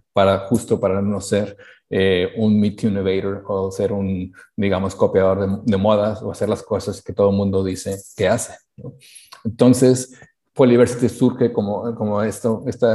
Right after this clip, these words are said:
motivo natural y una de las ventajas, una de las grandes ventajas de Polyversity es que nosotros lo vivimos realmente en la consultoría. Es algo que realmente ayudamos, digamos, eh, porque lo, lo vemos. Entonces,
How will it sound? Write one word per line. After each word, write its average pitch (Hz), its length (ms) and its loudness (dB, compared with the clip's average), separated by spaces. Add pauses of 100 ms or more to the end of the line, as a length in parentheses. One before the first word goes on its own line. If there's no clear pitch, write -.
(140)
motivo 117 360 2
natural 117 540 0
y 139 100 -2
una 113 100 2
de 120 60 2
las 113 180 -2
ventajas, 107 720 -8 (220)
una 113 100 0
de 104 60 2
las 110 100 2
grandes 107 360 2
ventajas 98 540 -4
de 101 140 -2
Polyversity 101 600 -4
es - 120 -8
que 110 140 0
nosotros 113 580 -2 (300)
lo 107 180 4
vivimos 104 480 2
realmente 104 380 -4
en 98 80 -6
la 98 80 -8
consultoría. 104 640 -2 (120)
Es 113 200 0
algo 113 540 2
que 120 400 2
realmente 110 540 2
ayudamos, 110 880 -2
digamos, 104 560 -4 (300)
eh, 90 640 -2
porque - 200 -2
lo, 104 320 -2
lo 104 260 0
vemos. 107 480 -4
Entonces, 104 520 -6